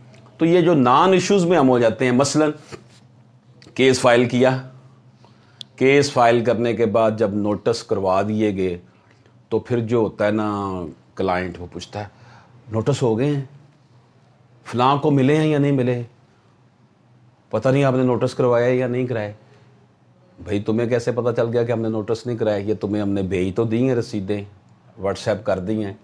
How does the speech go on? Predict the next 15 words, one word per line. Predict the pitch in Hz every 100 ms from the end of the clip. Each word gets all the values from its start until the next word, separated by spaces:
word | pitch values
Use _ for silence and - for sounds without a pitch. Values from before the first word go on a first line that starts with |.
| _ _ - - - - -
नोटिस | 95 107 -
की | 107
कॉपी | 107 95 110
भेज | 101 101 85
दी | 92
है। | 82 82 95
"नहीं | 120
जी | 135
उनके | 143 131
पास | 135 131 127
तो | 120
पहुँचे | 113 117 127
ही | 117
नहीं | 107 95
है।" | 90 -